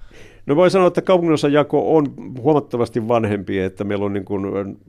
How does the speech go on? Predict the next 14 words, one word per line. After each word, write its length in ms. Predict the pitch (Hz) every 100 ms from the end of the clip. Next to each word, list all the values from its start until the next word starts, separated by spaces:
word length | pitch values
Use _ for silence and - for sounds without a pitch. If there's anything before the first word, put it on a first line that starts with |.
| _ _ - - _ _ _ _ - _ _ _ _ _ _
sanotaan 360 | - 101 98 117
nyt 180 | 110 -
Kruunuhaka 640 | 117 107 101 104 98 92 87 147 160
oli 200 | 101 95
niitä 280 | 95 95
ensimmäisiä, 680 | 95 92 95 90 90 87 101
jossa, 440 | 92 90 - 98 82
jossa 400 | - 104 92 -
niin 140 | 85 92
kuin 140 | 95
luotiin 360 | 95 87 95 90
niin 120 | 90
kuin 160 | 98 92
kaupungin 460 | 87 90 95 95